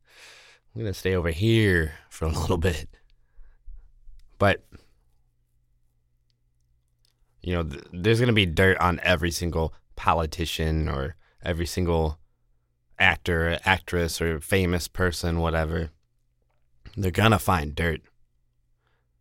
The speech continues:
And you're not gonna like them. And it's gonna be the next person. We all have faults, right?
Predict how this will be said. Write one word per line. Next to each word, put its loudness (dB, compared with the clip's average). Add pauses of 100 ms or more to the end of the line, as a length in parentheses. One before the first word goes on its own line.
(100)
And -4
you're 0
not 6
gonna -2
like 2
them. -4
And -6
it's -4
gonna 2
be 4
the 4
next 2
person. -6
We 4
all 8
have -2
faults, -4
right? -2